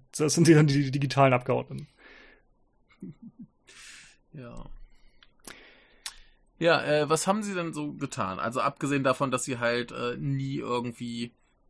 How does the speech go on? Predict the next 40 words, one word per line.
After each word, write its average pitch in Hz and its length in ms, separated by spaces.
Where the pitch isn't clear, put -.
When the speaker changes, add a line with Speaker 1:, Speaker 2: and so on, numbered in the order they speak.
Speaker 2:
ihre 127 440
Versprechen 117 600
gehalten 107 460
haben 101 260
und 110 140
dann 101 120
so 107 100
Scheiße 104 400
wie 104 80
den 101 140
Staatstrojaner 104 640
einfach 104 240
durchgenickt 98 560
haben. 95 220
Speaker 1:
Ja, 131 180
also 175 220
im 175 80
Grunde 180 320
haben 185 100
wir 196 60
damit 175 460
schon 170 380
das 156 180
meiste 156 280
abgehakt, 131 640
aber 151 280
ich 151 120
möchte 170 280
noch 151 100
ein 151 100
Thema 160 280
bringen, 147 260
was 147 180
Speaker 2:
Mhm. 151 60
Speaker 1:
mir 156 40
einfach 139 200
extrem 165 340
am 139 80
Herzen 127 400
liegt. 135 220